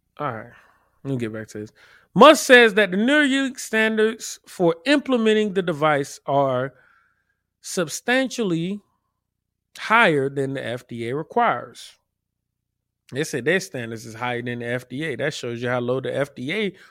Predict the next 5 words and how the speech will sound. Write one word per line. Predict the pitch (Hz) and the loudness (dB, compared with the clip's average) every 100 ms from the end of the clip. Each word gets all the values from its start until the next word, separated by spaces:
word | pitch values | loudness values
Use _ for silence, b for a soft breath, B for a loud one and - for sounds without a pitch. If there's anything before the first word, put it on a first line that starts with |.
| b | b
requirements | 190 - 240 302 247 160 147 127 | -2 6 8 10 10 6 -2 -10
are. | 117 147 214 214 _ _ _ _ _ _ _ _ _ _ _ _ _ _ _ _ _ _ _ _ _ | -8 -6 -6 -12 _ _ _ _ _ _ _ _ _ _ _ _ _ _ _ _ _ _ _ _ _
<sniffs> | - - - _ _ - | -20 -20 -20 _ _ -18
Whatever. | - 139 117 117 113 _ _ _ _ _ _ - | -8 -6 -4 -8 -12 _ _ _ _ _ _ 0
Musk | 175 302 254 - | 2 4 2 -4